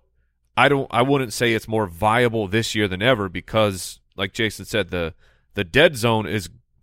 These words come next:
of running backs that you don't wanna reach for. That's gonna be pushed down. So you're gonna be in the third, maybe even the fourth round, and have a very viable starting running back available to you. So it's, it, it's all about the market.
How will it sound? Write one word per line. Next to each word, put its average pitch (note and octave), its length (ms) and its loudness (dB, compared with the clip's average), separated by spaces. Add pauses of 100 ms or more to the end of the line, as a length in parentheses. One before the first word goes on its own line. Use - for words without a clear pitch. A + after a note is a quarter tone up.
of G2+ 260 -2
running C3+ 280 4
backs G2+ 280 0
that G2 100 -4
you G2+ 140 -6
don't A2+ 320 -2
wanna F#2 240 -4
reach A2 260 -2
for. C#3+ 220 0
That's C3 200 0
gonna D#3+ 140 -2
be C3+ 100 0
pushed C3+ 360 0
down. A2 340 0 (280)
So - 120 -4
you're A#2+ 120 0
gonna C3+ 160 2
be C3 180 0
in C#3+ 120 -4
the A#2 100 -2
third, A#2+ 480 0 (340)
maybe A#2+ 240 2
even A2+ 140 -4
the G2+ 80 -2
fourth A#2+ 260 2
round, A#2+ 260 2
and G2+ 120 -4
have A2 240 2
a G#2+ 140 0
very A2 380 0
viable G#2 440 0
starting G#2+ 420 -2
running D#3+ 240 2
back G#2 220 -2
available F#2 400 -6
to - 160 -8
you. F2+ 200 -4 (300)
So B2 220 2
it's, - 280 0 (1040)
it, C#3+ 500 -4
it's D3 160 -2
all F#3 120 4
about F#3 240 2
the C#3+ 80 -2
market. A#2 560 -2